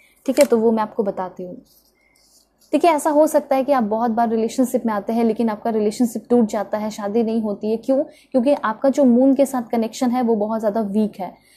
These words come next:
तो आपको अपना मून के साथ कनेक्शन स्ट्रॉन्ग करना चाहिए। उसके लिए आपको मेडिटेशन करना चाहिए under the moonlight, ठीक है? उसके बाद यहाँ पे है आपके लिए लव टिप्स, वो है आपका।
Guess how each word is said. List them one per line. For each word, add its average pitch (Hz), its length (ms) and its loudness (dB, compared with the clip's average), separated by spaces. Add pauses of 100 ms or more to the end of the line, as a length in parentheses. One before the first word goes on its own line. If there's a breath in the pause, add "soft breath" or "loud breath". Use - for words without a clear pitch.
(140 soft breath)
तो 269 60 4
आपको 220 360 2
अपना 269 180 4
मून 262 260 4
के 269 100 0
साथ 262 140 -4
कनेक्शन 226 480 0
स्ट्रॉन्ग 233 360 -4
करना 220 280 -2
चाहिए। 214 380 -4 (280 loud breath)
उसके 269 280 0
लिए 294 140 4
आपको 220 380 -2
मेडिटेशन 226 560 0
करना 220 260 -2
चाहिए 220 360 -2
under 226 400 4
the 247 140 -2
moonlight, 190 560 -4 (500)
ठीक 247 180 2
है? 302 180 0 (760)
उसके 269 260 2
बाद 294 220 2
यहाँ 262 260 0
पे 269 80 6
है 254 360 -4
आपके 208 240 -4
लिए 240 120 4
लव 220 340 2
टिप्स, - 380 -6 (240)
वो 196 120 -2
है 208 140 -6
आपका। 233 340 -8